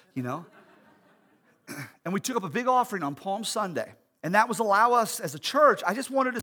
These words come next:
see, "God, are the people, is there confidence that we can do this?" And we prepared like we were getting it, you know? We went ahead, we told the people, "If we don't get it,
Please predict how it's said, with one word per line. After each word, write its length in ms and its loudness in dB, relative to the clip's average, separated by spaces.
see, 140 -8
"God, 280 4
are 120 -2
the 100 -2
people, 400 -6
is 80 -2
there 80 -10
confidence 840 -6
that 120 -14
we 100 -14
can 200 -14
do 160 -10
this?" 180 -6
And 140 -4
we 120 2
prepared 880 0
like 200 0
we 80 -6
were 120 -6
getting 300 -4
it, 160 -8
you 140 -6
know? 320 -4
We 160 0
went 180 2
ahead, 240 4
we 60 -6
told 220 0
the 60 -6
people, 300 -4
"If 140 -2
we 80 -2
don't 260 2
get 180 4
it, 220 -6